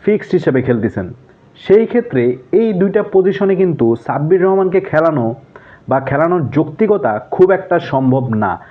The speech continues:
এই কারণে বলা যায় এশিয়া কাপের স্কোয়াডে সাব্বির রহমানের ইনক্লুশন প্রায় সম্ভব না। তাছাড়াও ইন্টারন্যাশনাল ক্রিকেটেও সাব্বির রহমানের ইনক্লুশনটা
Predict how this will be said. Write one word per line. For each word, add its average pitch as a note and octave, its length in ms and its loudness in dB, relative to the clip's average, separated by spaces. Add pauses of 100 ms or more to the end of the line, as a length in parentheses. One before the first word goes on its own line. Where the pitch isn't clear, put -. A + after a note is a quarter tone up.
(420)
এই G3 120 2
কারণে A3 320 2
বলা F#3+ 220 2
যায় B2 160 0 (240)
এশিয়া A3 320 0
কাপের A3 260 2 (120)
স্কোয়াডে C#3+ 380 2 (180)
সাব্বির D#3 360 0
রহমানের G3 300 2 (180)
ইনক্লুশন F3 480 0 (800)
প্রায় D3+ 280 2
সম্ভব C3+ 280 0 (120)
না। G2+ 80 0 (320)
তাছাড়াও F3 440 2 (220)
ইন্টারন্যাশনাল A3 540 2
ক্রিকেটেও F#3 360 2 (180)
সাব্বির E3 380 0
রহমানের G#3+ 320 2 (160)
ইনক্লুশনটা G3 640 2